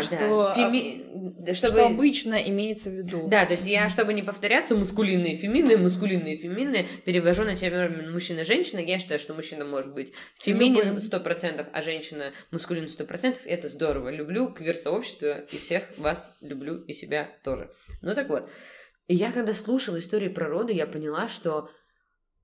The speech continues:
Speaker 2: всё моё мускулинное нутро, э, которое тоже пятьдесят процентов во мне есть, встало в оборону.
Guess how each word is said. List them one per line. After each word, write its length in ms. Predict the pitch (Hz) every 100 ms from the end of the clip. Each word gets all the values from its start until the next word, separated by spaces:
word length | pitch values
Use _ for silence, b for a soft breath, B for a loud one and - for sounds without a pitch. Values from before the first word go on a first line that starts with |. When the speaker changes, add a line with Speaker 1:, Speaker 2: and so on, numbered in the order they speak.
| _
Speaker 2:
всё 300 | - - 226
моё 280 | 254 214 185
мускулинное 960 | 180 185 - 214 220 233 240 190 170 170
нутро, 680 | 170 175 180 226 320 359 -
э, 240 | 156 160
которое 420 | 156 180 180 175 170
тоже 340 | 175 175 151
пятьдесят 300 | - 170 -
процентов 400 | - 151 156 147
во 100 | 151
мне 200 | 156 160
есть, 180 | 202 -
встало 460 | - - 190 226 208
в 60 | 165
оборону. 840 | 156 160 160 190 190 143 -